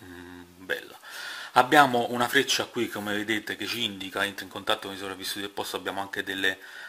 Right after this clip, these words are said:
ehm, indicazioni durante il gioco, abbiamo la freccia, come dicevo, che ci,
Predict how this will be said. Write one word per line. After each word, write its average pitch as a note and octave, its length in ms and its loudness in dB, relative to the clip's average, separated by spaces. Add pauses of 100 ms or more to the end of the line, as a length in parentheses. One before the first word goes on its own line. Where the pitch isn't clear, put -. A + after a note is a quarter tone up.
(120)
ehm, F#2 800 -10
indicazioni G#2+ 640 -2
durante G2+ 340 -2
il C#3+ 80 -6
gioco, G2 360 -2
abbiamo G#2 360 -2
la G2 380 0
freccia, - 360 -4
come G2 180 -10
dicevo, G2+ 260 -6
che F#2+ 120 -8
ci, F#2+ 200 -10